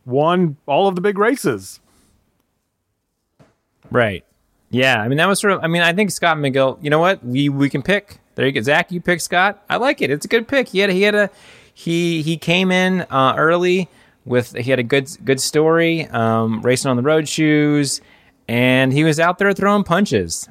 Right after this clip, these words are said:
Speaker 2: Um, I, I was, I also picked Brunner. I know that he won nationals before, but sort of breakout on the elite stage really this year.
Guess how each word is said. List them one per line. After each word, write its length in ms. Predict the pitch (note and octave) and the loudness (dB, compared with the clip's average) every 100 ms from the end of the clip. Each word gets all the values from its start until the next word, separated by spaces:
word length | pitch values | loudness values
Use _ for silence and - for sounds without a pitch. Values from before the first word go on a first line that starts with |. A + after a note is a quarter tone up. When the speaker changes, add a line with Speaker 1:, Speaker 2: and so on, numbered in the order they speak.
| _ - | _ -6
Speaker 2:
Um, 640 | G#2 G2+ G2+ G2 G2 F#2+ - | -2 0 0 -2 -4 -6 -4
I, 380 | A#2+ A#2 C3 | -2 2 2
I 40 | C#3+ | 4
was, 220 | D#3 C#3 | 2 0
I 200 | A2+ B2+ | 0 2
also 260 | B2+ B2 B2 | 2 0 -2
picked 320 | C3 B2 A2 | -2 -2 -4
Brunner. 400 | G#2 B2 B2 B2+ | 0 2 4 2
I 120 | A#2+ | 2
know 160 | A#2+ A#2 | 2 0
that 80 | A2+ | 0
he 140 | A2 | -4
won 380 | A2+ A#2 A#2+ A#2+ | -2 0 2 2
nationals 480 | A#2 A#2 A#2 A#2+ A2+ | 2 0 0 -4 -4
before, 600 | A#2 - A#2+ A#2 A2+ A2 - - - _ | -4 0 2 4 2 0 -4 -20 -20 _
but 160 | A#2+ G#2+ | -2 -2
sort 140 | A#2 | -2
of 120 | G#2+ | -2
breakout 540 | A2+ B2 A#2+ A#2+ A#2+ A2+ | 0 0 2 2 2 2
on 140 | A#2 | 2
the 100 | A#2 | 2
elite 320 | A2+ A#2 A2+ | 2 2 0
stage 540 | - A#2+ A2+ A2 G2 G2+ | -2 0 2 2 0 0
really 240 | A2+ A2 | 2 2
this 260 | G#2+ G2+ G#2 | 2 0 -2
year. 520 | G#2+ G#2+ G#2+ G#2 | 0 2 2 0